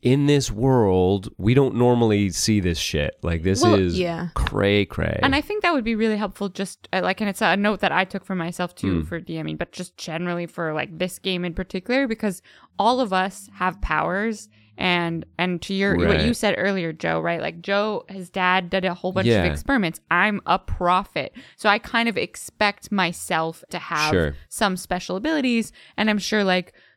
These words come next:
Speaker 3: Joe and Titan now have some sort of expectation about their own, even if they don't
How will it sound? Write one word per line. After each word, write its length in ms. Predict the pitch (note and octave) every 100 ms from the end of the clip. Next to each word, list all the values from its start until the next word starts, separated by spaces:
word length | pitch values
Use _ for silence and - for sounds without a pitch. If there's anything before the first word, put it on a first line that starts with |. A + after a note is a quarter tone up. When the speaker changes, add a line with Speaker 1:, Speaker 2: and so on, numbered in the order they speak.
| E3
Speaker 3:
Joe 300 | F#3+ G3+ F#3+
and 140 | F#3
Titan 340 | F#3 F3+ D#3+ F3+
now 220 | E3 E3+
have 260 | F3 F3
some 220 | G3 F3+ E3+
sort 160 | E3+
of 60 | C#3+
expectation 500 | D3+ - - F3 F3
about 180 | E3+ -
their 180 | E3+
own, 440 | F#3+ G3 F3+ F3 -
even 240 | F3+ F3
if 160 | F3 -
they 140 | F3
don't 260 | E3+ E3+ D#3+